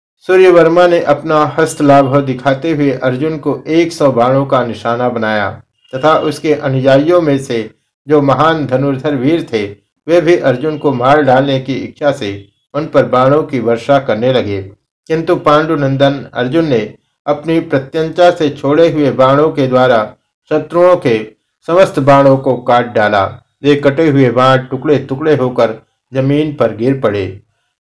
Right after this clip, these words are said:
सूर्यवर्मा के परास्त होने पर उसका छोटा भाई केतुवर्मा, जो एक तेजस्वी नवयुवक था,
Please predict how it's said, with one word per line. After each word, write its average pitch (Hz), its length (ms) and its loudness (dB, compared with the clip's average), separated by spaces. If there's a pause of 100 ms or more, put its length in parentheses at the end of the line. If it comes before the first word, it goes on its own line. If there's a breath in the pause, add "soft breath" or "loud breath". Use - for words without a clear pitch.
(140)
सूर्यवर्मा 170 580 4
के 165 240 -2
परास्त 143 560 2
होने 139 300 2
पर 127 360 0 (260)
उसका 147 300 2
छोटा 160 480 2
भाई 123 340 2 (440)
केतुवर्मा, 147 680 4
जो 139 280 -2
एक 143 260 0
तेजस्वी 147 500 0
नवयुवक 135 500 2
था, 104 440 -2